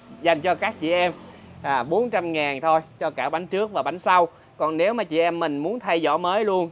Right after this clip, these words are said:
thì bên Khanh sẽ báo giá vỏ mới. À, mỗi vỏ, mỗi loại vỏ mới thì nó sẽ có giá trị theo thương hiệu. Khanh ví dụ I R C, Masis, Kenshin, Dunlop, Michelin, Pirelli thì bên Khanh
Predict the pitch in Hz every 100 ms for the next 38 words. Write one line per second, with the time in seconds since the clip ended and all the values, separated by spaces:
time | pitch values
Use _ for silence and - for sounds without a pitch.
0 | - 139 160 160 160 156 147 160 185 185
1 | 196 131 170 175 233 254 - _ _ -
2 | 131 - _ - 160 165 226 160 156 -
3 | 151 - 165 165 151 196 196 233 247 156
4 | 170 170 208 226 - - - - - 156
5 | 175 208 233 147 139 196 180 196 175 165
6 | 139 185 180 208 147 143 202 202 185 165
7 | 139 214 208 208 196 - - 170 208 208
8 | 240 285 - - 196 190 180 214 208 202
9 | 202 - - 185 202 208 202 208 254 -
10 | - - 180 190 208 202 208 208 202 -
11 | 208 214 220 220 - - - 151 175 170
12 | 190 185